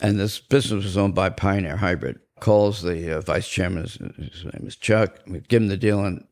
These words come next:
Chuck says, "I like it. I like Bob to run it. He's a good guy, but I don't like the price." And Rick says, "Well, when you do like the price, call me." <laughs>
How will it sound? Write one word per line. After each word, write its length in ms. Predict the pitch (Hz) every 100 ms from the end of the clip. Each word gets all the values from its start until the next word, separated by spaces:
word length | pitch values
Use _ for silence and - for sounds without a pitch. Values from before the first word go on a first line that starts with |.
| _ - - -
Chuck 220 | 104 98
says, 360 | 98 87 90 - _ _
"I 60 | -
like 280 | 110 117
it. 300 | 127 117 - _ _
I 60 | 104
like 260 | 95 92
Bob 280 | 104 110 95
to 80 | 98
run 240 | 92 120
it. 220 | 123 120 - _
He's 140 | - -
a 40 |
good 220 | - 82
guy, 580 | 76 117 127 123 123 120 - _ _
but 160 | - 117
I 20 |
don't 160 | 120 120
like 220 | 107 107
the 80 | 104
price." 380 | - 117 101 101
And 100 | 87
Rick 120 | 110
says, 240 | 110 98
"Well, 180 | 98 113
when 160 | 120 120
you 60 |
do 140 | 110 147
like 220 | 127 110
the 80 | 95
price, 260 | 113 98
call 200 | - 101
me." 80 | 90 - - - _ _
<laughs> 80 | 156